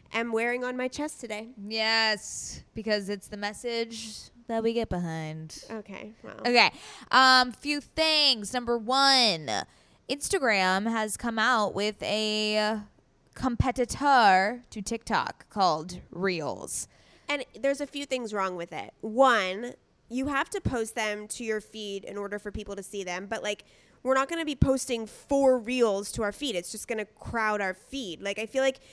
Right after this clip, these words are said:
Speaker 1: if you post it to the reel section of your profile, it should go in the home screen on other people's feeds, right?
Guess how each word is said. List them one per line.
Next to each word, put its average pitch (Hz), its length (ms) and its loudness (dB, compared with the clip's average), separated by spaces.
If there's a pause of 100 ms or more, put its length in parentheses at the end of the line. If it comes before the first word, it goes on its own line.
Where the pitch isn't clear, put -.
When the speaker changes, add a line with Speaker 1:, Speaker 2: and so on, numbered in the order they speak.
(160)
Speaker 1:
if 247 140 -2
you 240 120 -4
post 262 380 0
it 254 120 -4
to 233 100 -10
the 220 120 0
reel 233 420 -2
section 202 800 -4
of 208 260 0
your 190 220 -4
profile, 240 640 -2
it 202 120 -6
should 202 300 -8
go 208 440 -2
in 196 540 -6 (260)
the 190 480 -2 (280)
home 220 280 0
screen 196 560 -2
on 196 120 -2
other 185 180 0
people's 185 380 -8
feeds, - 420 -10
right? 247 280 0